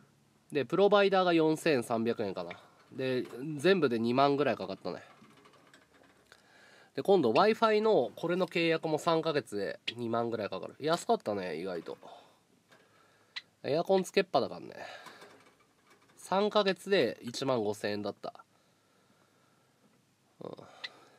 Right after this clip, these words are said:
結構安かったね。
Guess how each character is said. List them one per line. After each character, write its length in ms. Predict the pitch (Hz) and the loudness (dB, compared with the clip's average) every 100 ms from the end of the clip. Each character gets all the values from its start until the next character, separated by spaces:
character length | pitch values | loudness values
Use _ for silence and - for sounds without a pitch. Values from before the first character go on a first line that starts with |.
| _ _ _ _ _ _ _ _ _ _ - - - _ _ _ _ _ _ _ - - | _ _ _ _ _ _ _ _ _ _ -18 -18 -20 _ _ _ _ _ _ _ -18 -14
結 160 | 143 | -10
構 160 | - 113 | -6 -4
安 220 | 110 - | -4 -6
か 80 | 113 | -8
っ 60 | - | -8
た 100 | |
ね。 80 | - | -14